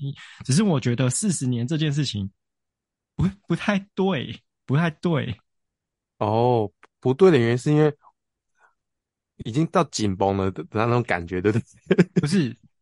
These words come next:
Speaker 1: 呃，我觉得房地产这件事情的价格呢，价格呢跟，跟你的动能有关，跟资金动能有关。
Speaker 2: 嗯。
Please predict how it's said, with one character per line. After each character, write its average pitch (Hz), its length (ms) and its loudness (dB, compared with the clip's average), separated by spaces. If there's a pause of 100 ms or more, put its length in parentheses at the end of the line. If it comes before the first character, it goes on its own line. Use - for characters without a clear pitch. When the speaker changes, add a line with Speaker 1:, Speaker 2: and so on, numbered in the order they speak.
(180)
Speaker 1:
呃， 139 420 0 (400)
我 135 120 -2
觉 143 100 0
得 196 120 0
房 170 280 -4
地 190 160 -4
产 120 220 -6
这 147 120 -4
件 156 160 -2
事 151 140 -4
情 113 220 -4
的 107 120 -4 (180)
价 156 420 -4
格 104 240 -4
呢， 110 320 -2 (380)
价 170 220 2
格 120 200 0
呢 139 140 2
跟， 147 300 -2 (360)
跟 175 300 0
你 117 140 0
的 104 300 -6 (500)
动 143 280 0
能 104 200 -2
有 107 160 -4
关， 107 320 -8 (220)
跟 156 200 2
资 170 220 0
金 165 240 2
动 143 200 2
能 101 180 -4
有 101 180 -6
关。 98 240 -2
Speaker 2:
嗯。 110 60 -6